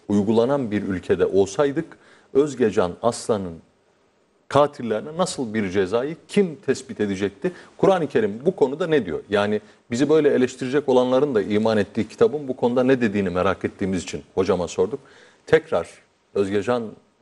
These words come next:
kardeşimize Allah'tan rahmet diliyoruz. Ailesine de, acılı ailesine de sabrı cemil niyaz ediyoruz.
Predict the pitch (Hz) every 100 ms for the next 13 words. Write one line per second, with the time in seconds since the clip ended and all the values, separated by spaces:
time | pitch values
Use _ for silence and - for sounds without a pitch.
0 | _ _ _ _ _ - - 110 95 98
1 | - 87 110 101 95 113 98 85 107 104
2 | - 78 76 - - - - _ _ _
3 | _ _ - - - - 101 104 104 -
4 | 117 98 92 92 104 101 85 82 - 90
5 | 113 - 101 98 90 95 98 - - 113
6 | 95 87 85 82 113 -